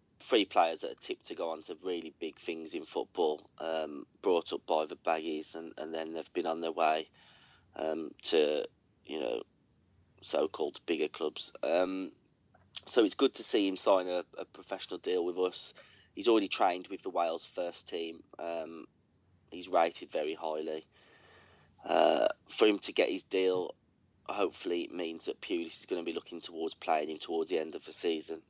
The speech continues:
If we don't, if, if, if,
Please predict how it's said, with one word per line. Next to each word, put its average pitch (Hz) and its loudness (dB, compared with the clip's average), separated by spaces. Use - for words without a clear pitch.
If - -6
we 104 -2
don't, 120 6
if, - -8
if, - -10
if, - -8